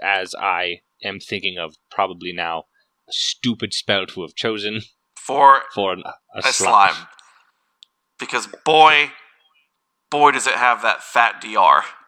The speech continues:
Speaker 2: Exactly for the, the one spell you could have picked.
Speaker 1: <laughs> Well,
Speaker 2: It is a cantrip,
Speaker 1: thirteen.
Speaker 2: though. So, all right,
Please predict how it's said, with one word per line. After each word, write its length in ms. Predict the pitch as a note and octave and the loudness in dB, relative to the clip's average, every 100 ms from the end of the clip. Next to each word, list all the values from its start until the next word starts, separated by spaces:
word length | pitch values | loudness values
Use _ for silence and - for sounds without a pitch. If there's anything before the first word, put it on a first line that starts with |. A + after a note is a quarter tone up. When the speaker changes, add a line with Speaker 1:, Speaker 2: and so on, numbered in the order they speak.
| _ _ _ _ - _ _ _ _ _ B2+ | _ _ _ _ -20 _ _ _ _ _ -6
Speaker 2:
Exactly 640 | A#2+ A2+ C3 C3 C3 B2+ | -4 -4 2 2 0 -8
for 200 | - B2 | -6 -6
the, 180 | G#2+ B2+ - | -6 -10 -6
the 120 | - B2 | 0 0
one 380 | A#2 C#3+ D#3 C#3 | 2 2 2 -2
spell 360 | - B2+ A#2 | -2 2 2
you 200 | A2 A#2+ | 2 -8
could 200 | - B2+ | -6 -6
have 160 | A#2+ - | -6 -6
picked. 360 | G#2+ F#2 - - - G#2+ A#2+ G2 C3 B2+ | -4 -4 -6 -10 -14 -12 -12 -10 -8 -4
Speaker 1:
<laughs> 300 | C#3 - A2+ - - - - | -4 -4 -6 -8 -18 -20 -2
Well, 300 | A#2 C#3+ C#3 - | 2 2 0 -2
Speaker 2:
It 120 | E3 | -2
is 100 | F#3+ | 0
a 40 | - | 2
cantrip, 280 | F3 D3+ A#2+ | 2 2 0
Speaker 1:
thirteen. 180 | G#2+ | -2
Speaker 2:
though. 180 | F2 D#2+ - - _ _ _ _ _ _ - - - _ _ _ _ _ _ _ _ _ _ _ _ _ _ _ _ | -2 -4 -6 -16 _ _ _ _ _ _ -16 -14 -16 _ _ _ _ _ _ _ _ _ _ _ _ _ _ _ _
So, 380 | - G2 G2 G2+ _ _ _ _ _ _ | -6 -2 -2 -4 _ _ _ _ _ _
all 80 | G#2 | 0
right, 140 | F2+ | 0